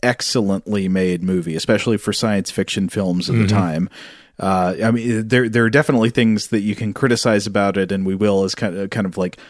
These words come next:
Speaker 1: quaint or products of their era, but a lot of that's in the actual sort of story content. In terms of a technical exercise in filmmaking,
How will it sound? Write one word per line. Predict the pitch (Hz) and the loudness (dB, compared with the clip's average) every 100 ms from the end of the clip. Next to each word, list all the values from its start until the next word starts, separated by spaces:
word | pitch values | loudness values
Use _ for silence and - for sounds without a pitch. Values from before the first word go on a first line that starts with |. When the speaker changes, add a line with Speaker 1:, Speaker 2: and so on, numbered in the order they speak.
| - _ | -20 _
Speaker 1:
quaint | - 127 110 101 | 2 4 4 2
or | 110 | -2
products | - 117 107 101 - | 2 2 4 2 0
of | 104 | 0
their | 101 87 | 0 2
era, | 120 120 | 4 6
but | 107 107 | 4 2
a | |
lot | 113 160 | 2 2
of | 254 | 2
that's | 208 170 | 2 2
in | - 135 135 | 0 2 4
the | 123 | 4
actual | 113 110 - 120 98 | 2 0 0 0 0
sort | - 98 | -2 -6
of | - | -4
story | - 135 127 120 104 | -2 2 4 4 2
content. | 90 - 113 113 104 87 80 | 0 2 2 2 0 -4 -4
In | 98 | -4
terms | 92 165 175 | 0 0 2
of | 135 | 2
a | 101 | 2
technical | - 151 143 123 101 | 0 -2 0 -2 0
exercise | 104 - 117 - 107 95 | 0 0 -2 2 0 0
in | 92 | -4
filmmaking, | - 123 123 110 95 95 87 | 2 4 4 4 2 -2 -4